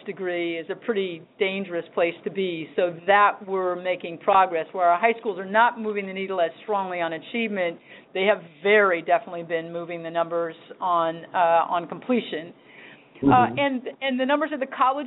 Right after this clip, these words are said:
Speaker 1: level, college going is going up. Latinos are now going on to college at higher rates even than white students. Uh, so there's been some especially nice progress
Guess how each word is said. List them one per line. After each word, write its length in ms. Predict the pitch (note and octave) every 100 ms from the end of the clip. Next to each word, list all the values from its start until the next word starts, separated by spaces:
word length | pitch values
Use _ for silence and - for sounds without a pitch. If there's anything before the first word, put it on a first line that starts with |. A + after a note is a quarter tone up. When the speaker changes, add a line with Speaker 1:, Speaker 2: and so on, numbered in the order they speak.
| C4+
Speaker 1:
level, 320 | C#4+ D4 D4
college 280 | - B3 A3 - -
going 380 | A#3 C4 C4
is 80 | A#3+ -
going 280 | A#3 A3+ A3
up. 220 | A3+ A3+
Latinos 580 | G3+ - A#3 A#3 A#3+ A3+
are 100 | G#3+
now 220 | G#3+ G#3
going 320 | G3+ G3 G#3
on 100 | G#3
to 60 | G#3
college 440 | - G#3+ G#3 G#3 G3+ G#3
at 60 | F3
higher 360 | F3+ - G3+ G#3
rates 240 | G#3 G3+ F#3+
even 240 | G3+ G3+
than 220 | F3 E3+
white 240 | F3 A#3+ C4+ -
students. 400 | B3+ B3 B3+ B3 - - G#3+
Uh, 240 | G3+ G3 F#3 -
so 80 |
there's 180 | G#3 G3 -
been 200 | G#3 G3+
some 220 | G3 F3 F3 _ _ - -
especially 580 | - - A3+ A3 A#3
nice 260 | A3 F#3+ F#3+ -
progress 380 | G#3 F#3 F3+